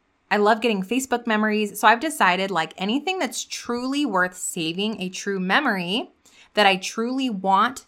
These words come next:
to post is worthy of photos, number one. And then number two, it's a memory that I would wanna see next year. Then it's share worthy. Those are the two things. Number one, maybe you can use these two.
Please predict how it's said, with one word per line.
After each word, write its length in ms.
to 120
post 600
is 120
worthy 460
of 240
photos, 760
number 280
one. 360
And 100
then 120
number 240
two, 320
it's 160
a 40
memory 360
that 100
I 140
would 100
wanna 240
see 220
next 400
year. 340
Then 180
it's 160
share 360
worthy. 400
Those 220
are 40
the 120
two 180
things. 340
Number 220
one, 560
maybe 240
you 140
can 100
use 200
these 200
two. 340